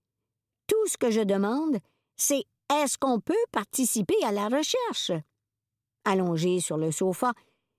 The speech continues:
Simon écoute sans rien dire. Il bouge sans arrêt ses jambes, incapable de rester immobile. « Ça va, Simon ? » « Oui »,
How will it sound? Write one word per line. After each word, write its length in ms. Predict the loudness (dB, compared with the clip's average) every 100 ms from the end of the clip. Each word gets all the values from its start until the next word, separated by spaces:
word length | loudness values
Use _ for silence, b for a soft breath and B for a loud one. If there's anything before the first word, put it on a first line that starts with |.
| _
Simon 400 | -2 2 2 2
écoute 400 | 0 0 -2 -2
sans 220 | -2 -2
rien 240 | 0 0 0
dire. 280 | -2 -6 -8 _ _ _ _ _ _
Il 160 | 0 2
bouge 380 | 2 2 2 0
sans 400 | -2 0 0 0
arrêt 300 | 0 0 -2
ses 240 | 0 0
jambes, 400 | 2 0 0 -4 -6 _ _ _ -2
incapable 840 | 0 0 -2 -2 0 0 0 0 2
de 100 | 2
rester 380 | 0 -2 -2
immobile. « 600 | 0 0 0 -2 -4 -6 -12 _ _ _ _ _ _ _ _ _ _
Ça 160 | -2 0
va, 100 | 2 0
Simon ? » « 220 | -2 -2 -2 -4 _ _ _ _ _ _ _ _ -2
Oui », 320 | 2 2 2